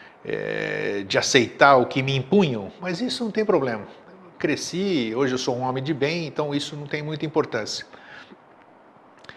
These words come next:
E passou uma determinada época já da minha vida, a partir dos dezessete, dezoito anos, meu pai tinha indústrias, né? E, e eu não,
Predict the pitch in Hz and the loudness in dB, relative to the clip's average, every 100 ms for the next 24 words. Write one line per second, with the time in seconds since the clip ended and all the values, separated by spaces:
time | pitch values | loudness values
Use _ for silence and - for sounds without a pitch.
0 | - - 233 269 254 - - - - - | -18 2 4 6 2 -10 -18 -20 -20 -20
1 | - - - - - - 185 - 262 247 | -20 -20 -20 -20 -4 2 2 4 6 6
2 | 196 190 190 180 180 190 175 170 165 165 | 6 8 8 6 6 6 8 8 8 6
3 | 156 165 160 165 165 151 214 180 185 170 | 6 6 4 4 2 4 4 4 4 2
4 | 196 160 147 143 - - 147 139 135 117 | 2 0 2 2 2 4 6 4 0 -2
5 | 120 120 127 127 165 202 190 113 - - | -2 2 2 2 4 4 4 0 -6 -8
6 | - 143 139 127 127 139 135 135 202 - | -10 -2 2 4 4 0 -2 0 0 0
7 | 139 113 107 175 - - - - - - | -2 -2 -2 -4 -4 -16 -20 -20 -20 -20
8 | - - - - - 123 120 117 117 117 | -20 -20 -20 -20 -10 -6 -4 -4 -6 -6
9 | 60 - 113 - - - - - - - | -8 -8 -10 -12 -20 -20 -20 -20 -20 -20
10 | - - - - - 151 165 170 170 175 | -20 -20 -20 -20 -12 -4 4 4 4 -4
11 | 170 160 | -6 -8